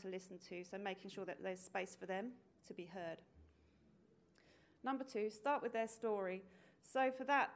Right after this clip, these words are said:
it gives the person an opportunity to share their insights about the context you want to understand. And it also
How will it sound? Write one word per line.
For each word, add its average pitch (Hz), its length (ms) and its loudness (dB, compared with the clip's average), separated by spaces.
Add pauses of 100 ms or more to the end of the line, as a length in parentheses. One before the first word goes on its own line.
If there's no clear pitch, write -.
(360)
it 254 140 2
gives 277 140 -2
the 269 120 0
person 233 360 2
an 214 80 0
opportunity 214 680 -2
to 208 140 -8
share 202 460 2
their 208 180 4
insights 202 460 -2
about 190 180 -2
the 185 80 -8
context - 520 -8
you 196 80 -4
want 185 180 -6
to - 120 -10
understand. 214 640 -2 (720)
And 214 160 4
it - 100 -2
also 226 480 4